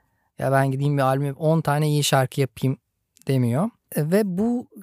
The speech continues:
girdabın içine girdiğinde aslında sen hakikaten ne dinlediğini bilmiyorsun. Sen işte haftalık keşif mi? Açıyorsun onu.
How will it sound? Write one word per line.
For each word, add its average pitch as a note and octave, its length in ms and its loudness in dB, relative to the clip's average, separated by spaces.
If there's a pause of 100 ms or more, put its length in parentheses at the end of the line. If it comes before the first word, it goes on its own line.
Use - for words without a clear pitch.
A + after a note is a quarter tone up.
girdabın F3+ 380 0
içine G#3+ 240 -2
girdiğinde G3 480 0
aslında G#3 260 0
sen G#3 400 0
hakikaten F#3+ 720 -4
ne F3+ 200 0
dinlediğini F3+ 460 2
bilmiyorsun. C#3 440 0
Sen F3+ 200 0
işte D#3 200 -2
haftalık E3+ 440 -2
keşif - 360 -2
mi? A#2 160 -4 (420)
Açıyorsun F3 500 -2
onu. D3+ 300 0